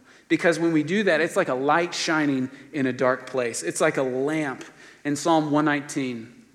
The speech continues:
that lights our path. Or in Second Timothy three, it says that all Scripture is breathed out by God and profitable for teaching, for reproof, for correction, for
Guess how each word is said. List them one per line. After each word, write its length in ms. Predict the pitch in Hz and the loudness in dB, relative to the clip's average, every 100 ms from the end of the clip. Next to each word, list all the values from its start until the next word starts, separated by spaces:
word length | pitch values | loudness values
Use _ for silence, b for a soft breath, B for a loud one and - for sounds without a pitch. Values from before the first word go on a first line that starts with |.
| _ | _
that 260 | 143 147 151 | -2 0 0
lights 400 | 151 156 151 - | 2 2 2 -6
our 240 | 139 131 | -2 0
path. 480 | 127 - 117 104 - - - _ _ _ _ _ _ _ _ _ _ _ _ _ _ _ _ - | 0 -2 -2 -2 -12 -20 -20 _ _ _ _ _ _ _ _ _ _ _ _ _ _ _ _ -6
Or 120 | 151 | 0
in 80 | 139 | 0
Second 360 | 139 180 165 160 | 4 2 2 0
Timothy 260 | 165 151 | 0 0
three, 260 | 143 156 156 | -2 2 2
it 100 | 147 | 2
says 200 | 156 143 | 0 0
that 140 | 139 | 0
all 180 | 135 160 | 2 2
Scripture 560 | 165 - 170 - 147 143 B B | 2 -2 -4 0 -2 -2 B B
is 160 | 165 151 | -2 -2
breathed 400 | - 160 190 165 | 0 0 2 4
out 180 | 170 165 | 4 6
by 140 | 160 | 4
God 260 | 156 156 156 | 8 6 6
and 160 | 135 | 2
profitable 640 | - 170 180 180 143 113 107 | 2 6 6 4 -4 -4 -6
for 360 | - 151 135 B B - | 2 2 2 B B -6
teaching, 500 | - 220 - 139 117 | -2 0 0 -2 -4
for 320 | 110 165 156 | 2 4 4
reproof, 540 | 147 143 - 220 175 | 2 -4 0 2 2
for 280 | - 175 165 | 0 0 0
correction, 640 | 165 165 165 202 - 170 | 0 2 2 2 0 -2
for 220 | 143 170 | 0 0